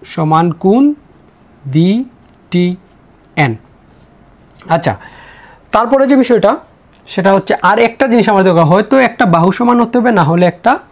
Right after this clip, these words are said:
কোণ সমান হতে হবে। এখন দেখো এই বাহু দুইটা তো আমরা প্রুফই করবো, তাহলে এই বাহু দুইটা সমান আমরা লিখতে পারি না। So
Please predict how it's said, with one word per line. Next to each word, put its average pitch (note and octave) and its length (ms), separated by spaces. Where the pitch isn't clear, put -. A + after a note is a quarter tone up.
কোণ D4 120
সমান A#3 220
হতে - 160
হবে। G3 200
এখন C#4 200
দেখো E3 160
এই C4 160
বাহু A#3+ 220
দুইটা B3+ 200
তো C#4 80
আমরা C4 120
প্রুফই B3 300
করবো, A#2+ 220
তাহলে D#3 260
এই G3 120
বাহু G3 220
দুইটা G3+ 220
সমান E3 200
আমরা F#3 180
লিখতে E3 240
পারি D3+ 200
না। D#3+ 40
So - 60